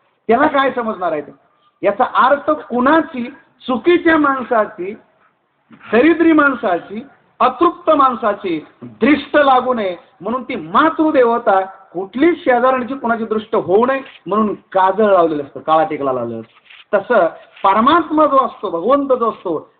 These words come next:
आपल्या लाडल्या भक्ताला एखादा दोष ठेवतो जीवनामध्ये, का ते काजळ म्हणून आहे, ते अलंकार म्हणून आहे, ते दोष म्हणून नाही जीवनामध्ये. घडलेली घटना सांगतो तुम्हाला, या ज्या परमार्थामध्ये जे तुम्ही आम्ही बसलेले आहात,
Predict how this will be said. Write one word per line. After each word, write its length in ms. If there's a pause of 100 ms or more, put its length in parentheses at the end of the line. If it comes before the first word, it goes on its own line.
आपल्या 320
लाडल्या 500
भक्ताला 520 (180)
एखादा 380
दोष 360
ठेवतो 340
जीवनामध्ये, 380 (360)
का 120 (100)
ते 40
काजळ 520
म्हणून 260
आहे, 80
ते 100
अलंकार 480
म्हणून 240
आहे, 100 (420)
ते 300 (320)
दोष 380
म्हणून 260
नाही 240
जीवनामध्ये. 440 (1400)
घडलेली 380
घटना 260
सांगतो 300
तुम्हाला, 280 (480)
या 220
ज्या 180
परमार्थामध्ये 960
जे 80
तुम्ही 280
आम्ही 200
बसलेले 400
आहात, 280